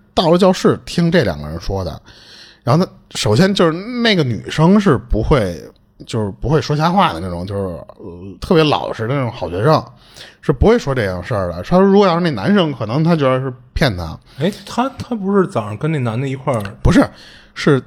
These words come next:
Speaker 1: 他是听这个一男一女这两个同学讲的这个事儿。
Speaker 2: 嗨，
Speaker 1: 他到的，
Speaker 2: 哦。
Speaker 1: 他到的晚，相当于是。
Speaker 2: 哦。
Speaker 1: 然后他当时觉得这个，这种事儿还挺，挺好玩儿，挺好奇。他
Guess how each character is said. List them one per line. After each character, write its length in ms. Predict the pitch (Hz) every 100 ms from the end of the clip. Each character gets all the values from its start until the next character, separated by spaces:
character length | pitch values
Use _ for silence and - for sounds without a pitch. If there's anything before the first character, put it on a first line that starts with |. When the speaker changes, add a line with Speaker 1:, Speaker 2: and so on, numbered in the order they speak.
| -
Speaker 1:
他 420 | - 226 220 226
是 160 | 185 123
听 340 | - 202 202
这 200 | 196 139
个 120 | 113 -
一 100 | 139
男 180 | 120
一 120 | 156 165
女 160 | 98
这 100 | 101
两 180 | 131 76
个 60 | 69
同 200 | - 139
学 260 | 113 104 117
讲 240 | - 98 - -
的 120 | 82
这 140 | 101 151
个 100 | 104
事 160 | -
儿。 160 | 82 - _
Speaker 2:
嗨， 280 | - - 143
Speaker 1:
他 180 | - 185
到 200 | 214 165
的， 80 | 117
Speaker 2:
哦。 40 |
Speaker 1:
他 140 | - 196
到 120 | 180
的 100 | 131
晚， 160 | 95 - 87 90 90 - 101
相 120 | 113
当 180 | 107 101
于 60 | 104
是。 60 |
Speaker 2:
哦。 300 | 95 92 90 104 117 - - -
Speaker 1:
然 100 | 160
后 60 |
他 60 | 196
当 220 | 208 214
时 80 | 208
觉 100 | 165
得 80 | 185
这 160 | 185
个， 160 | 151 160
这 140 | -
种 180 | 156 113
事 100 | -
儿 80 | 143
还 80 | 196
挺， 360 | - 113 107 -
挺 140 | - 175
好 160 | 175
玩 220 | 107 90
儿， 60 | 143
挺 120 | 180
好 200 | - 104
奇。 200 | 95 107
他 120 | 135